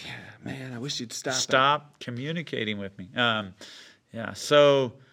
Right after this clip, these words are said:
Speaker 2: take care of yourselves out there. Uh, we love you. Uh, we miss seeing a lot of people face to face. Um, I don't think this is just an introvert's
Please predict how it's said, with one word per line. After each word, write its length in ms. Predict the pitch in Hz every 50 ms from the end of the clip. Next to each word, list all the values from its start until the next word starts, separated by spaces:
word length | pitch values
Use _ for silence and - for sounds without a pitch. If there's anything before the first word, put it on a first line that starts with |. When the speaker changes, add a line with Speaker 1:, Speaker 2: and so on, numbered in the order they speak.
| _ _ _ _ _ -
Speaker 2:
take 160 | - 165 175
care 120 | 170 190 185
of 40 | 190
yourselves 360 | 190 185 190 - 185 185 175
out 240 | 180 180 180 180 180
there. 460 | - 180 175 175 180 196 214 220 214 - -
Uh, 600 | - 143 135 131 127 123 123 120 120 117 117 117 113
we 140 | 113 120 113
love 260 | 123 131 139 143 151
you. 320 | 160 165 175 180 175 165 - _ -
Uh, 300 | - 120 113 110 107 107 104
we 160 | 104 110 113
miss 260 | 110 117 123 139 135
seeing 640 | - - - - 131 135 135 139 139 139 135 131 131 -
a 80 | 123
lot 200 | 117 113 117 120
of 60 | 123 120
people 240 | - 135 127 -
face 300 | 123 - - 131 135 131 -
to 80 | -
face. 600 | 123 - 127 127 131 151 175 175 - - - - - _ _ - - - _ _ _ _ _ -
Um, 520 | - 113 110 110 107 107 104 104 104 98 - _ _ - - _ _ _ _ _ -
I 140 | 110 110 110
don't 300 | 101 117 120 131 131 123
think 280 | 131 127 131 135 -
this 200 | - 123 120 -
is 80 | 127 117
just 260 | - - 123 120 -
an 180 | 123 117 117 107
introvert's 800 | - 120 117 - 127 117 104 113 117 120 117 - - - - -